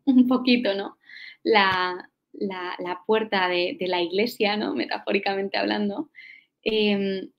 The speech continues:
quedó tan prendado por la luz que, que había allí que ya no pudo salir, ¿no? O sea, no solo corroboró que los prejuicios que se tenían,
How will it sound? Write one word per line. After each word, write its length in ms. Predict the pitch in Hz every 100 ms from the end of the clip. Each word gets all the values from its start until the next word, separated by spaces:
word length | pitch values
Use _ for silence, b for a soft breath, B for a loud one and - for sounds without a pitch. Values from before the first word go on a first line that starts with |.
| _ _
quedó 280 | 240 233 220
tan 180 | 214 214
prendado 400 | 262 269 247 214
por 140 | 208
la 100 | 196
luz 220 | 196 240 -
que, 240 | - 185 -
que 120 | -
había 260 | 190 208 262
allí 420 | 240 247 269 285 - _ _ _ _ _ _
que 140 | - 214
ya 100 | 202
no 160 | 202
pudo 220 | 202 208 196
salir, 340 | 180 170 - -
¿no? 120 | 190 -
O 20 | -
sea, 420 | - 190 185 - b _ _
no 140 | 233 247
solo 240 | 277 277
corroboró 500 | 262 214 202 202 208
que 80 | 202
los 180 | 190 -
prejuicios 480 | 196 208 214 214
que 220 | - 185 180
se 140 | -
tenían, 520 | - 185 190 180 180